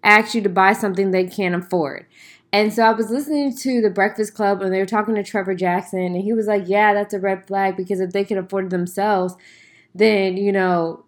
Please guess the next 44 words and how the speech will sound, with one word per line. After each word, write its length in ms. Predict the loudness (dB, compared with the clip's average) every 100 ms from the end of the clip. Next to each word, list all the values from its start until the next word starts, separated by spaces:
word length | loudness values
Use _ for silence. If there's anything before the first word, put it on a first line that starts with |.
| 0
and 180 | 2
then 180 | 2 2
they, 600 | 2 2 2 0 -4 -10 _ _
if 140 | 0 2
they 140 | 2
can 160 | 4 0
afford 260 | 2 2
it 60 | 2
themselves 400 | 2 4 4 4
and 160 | 0
they 100 | 0
decide, 540 | 0 -2 0 4 4 2
'Oh, 160 | 0 2
right 220 | 2 0
now 180 | 0 0
I 40 |
have 100 | 0
other 160 | 0 -2
stuff 300 | -2 -6 -4
that 120 | -2
I 120 | -2
can 180 | -2 -6
pay 240 | -4 -4
for 240 | -2 -2 -2
instead 300 | -2 -4 -4
of 100 | -2
this, 240 | 0 -2
then 260 | -2 -4 -2
cool, 320 | 0 2 2
like, 220 | -2 0
I'll 140 | 0 0
get 160 | -2
it 100 | -4
for 100 | -6
them.' 200 | -8 -4
But 80 | -4
if 100 | -2
they 140 | -6
can't 340 | -4 -4 -2 -2
afford 220 | 0 0
it 100 | 0
themselves 400 | -2 -4 -2 -2
at 140 | -4 -2
all, 380 | 0 2 0